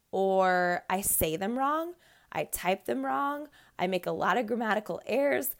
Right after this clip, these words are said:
I'm very aware of it. And I just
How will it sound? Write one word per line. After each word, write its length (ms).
I'm 240
very 640
aware 380
of 120
it. 260
And 540
I 340
just 320